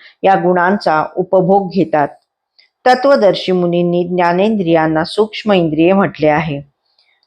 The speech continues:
वैकारिक अहंकारापासून सूक्ष्म स्वरूपाची कर्मेंद्रिये उत्पन्न झाली आहेत. ती आपल्या कार्यासहित असतात. वाक म्हणजे मुखवाणी,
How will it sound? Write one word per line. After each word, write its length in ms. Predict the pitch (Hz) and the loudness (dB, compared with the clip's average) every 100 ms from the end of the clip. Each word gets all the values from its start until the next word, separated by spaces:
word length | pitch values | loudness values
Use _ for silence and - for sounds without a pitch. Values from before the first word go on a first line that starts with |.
| 180 | 2
वैकारिक 580 | 196 190 196 190 185 185 | 2 4 2 4 2 -2
अहंकारापासून 920 | 185 214 220 175 156 - 160 - 170 | -2 -4 0 0 0 -2 -6 -6 -10
सूक्ष्म 460 | 170 202 - 208 214 | -4 -4 -4 -4 -2
स्वरूपाची 600 | 202 170 160 156 151 160 | 0 -2 0 -2 0 -2
कर्मेंद्रिये 720 | 170 156 165 196 190 165 156 | 0 2 2 2 4 4 4
उत्पन्न 540 | 160 160 - 196 208 | 4 2 0 2 2
झाली 380 | 185 170 147 156 | 2 0 2 2
आहेत. 280 | 147 156 147 _ _ _ - - _ - | 2 0 -4 _ _ _ -20 -20 _ 0
ती 100 | 262 | 2
आपल्या 280 | 254 247 254 | 2 2 0
कार्यासहित 840 | 233 175 185 214 208 170 165 160 | 2 2 4 2 0 -2 -2 -2
असतात. 360 | 156 - 156 147 - _ _ _ _ _ 180 | -2 -2 -4 -4 -10 _ _ _ _ _ 0
वाक 340 | 202 214 - 165 147 - _ _ - | 2 2 0 -6 -6 -12 _ _ -4
म्हणजे 300 | 185 175 185 | -2 0 0
मुखवाणी, 720 | 185 180 233 196 160 156 | 0 -2 0 0 2 0